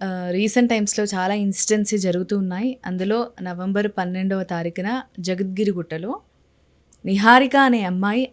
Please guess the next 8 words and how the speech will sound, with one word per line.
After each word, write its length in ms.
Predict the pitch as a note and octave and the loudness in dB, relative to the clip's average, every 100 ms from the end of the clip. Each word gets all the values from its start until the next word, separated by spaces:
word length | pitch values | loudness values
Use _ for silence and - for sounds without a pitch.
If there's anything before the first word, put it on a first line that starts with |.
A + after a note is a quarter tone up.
| - | -6
అనుమానాస్పదంగా 1000 | F3 G3+ A#3 A#3+ A#3 - F#3+ F#3+ A3 C#4 C#4 | -2 0 2 0 -2 -6 -6 -6 -6 -8 -6
బాత్రూంలో 460 | F#3 F#3 F#3+ F#3+ F#3+ F3+ | -2 -2 -2 -6 -4 -6
చనిపోయింది 360 | E3 E3 D#3 D#3 | -8 -8 -8 -8
మేడం. 260 | D#3 F3+ - _ - | -10 -14 -18 _ -4
ఈ 40 | |
ఘటనకు 360 | E3+ E3+ F#3 G3+ | -2 0 -2 -4
సంబంధించి 580 | G3 F#3+ F#3+ F#3+ A3 G#3+ | -4 -4 -4 -4 -6 -6
చాలా, 380 | F#3 F3 F3 E3+ | -6 -4 -4 -6